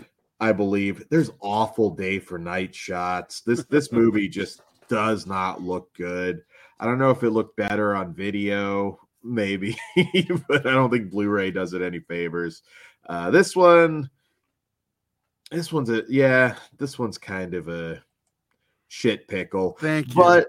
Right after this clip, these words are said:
Speaker 2: <laughs> I was gonna say it's a shit pickle.
Speaker 1: I appreciated the shout outs to, like, Deep Star Six, Alligator Two. You can tell it was made by a fan. I hate shitting on it, but it was not good.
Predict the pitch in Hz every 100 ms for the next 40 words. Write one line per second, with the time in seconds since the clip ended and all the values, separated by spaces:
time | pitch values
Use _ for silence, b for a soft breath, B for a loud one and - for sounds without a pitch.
0 | - - 170 - 208 208 151 180 - 180
1 | 156 175 156 135 156 135 135 - 135 -
2 | 120 113 117 - - - _ 208 214 208
3 | 175 156 135 143 127 120 101 113 107 -
4 | 110 92 95 92 92 90 - - 92 87
5 | - 85 82 - 92 87 80 - 82 82
6 | 80 - 78 80 78 76 76 73 - 73
7 | 73 - b - 170 196 180 208 190 156
8 | 117 101 98 98 82 90 82 - 82 85
9 | 92 107 120 - 98 92 90 90 90 87
10 | 85 85 85 85 _ 117 120 110 95 90
11 | 85 - 73 76 73